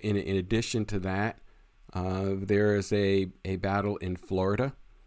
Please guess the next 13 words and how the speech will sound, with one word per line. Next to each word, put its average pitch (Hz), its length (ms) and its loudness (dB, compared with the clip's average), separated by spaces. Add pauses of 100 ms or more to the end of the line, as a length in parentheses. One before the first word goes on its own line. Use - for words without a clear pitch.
(640)
where 101 200 0
a 90 40 -2
state 110 340 0
judge 101 320 0
in 95 80 -2
September 107 600 0
struck - 400 -4
down 107 340 0
congressional 92 640 -4
lines 92 420 0
for - 120 -8
northern 101 500 0
Florida. 82 560 -6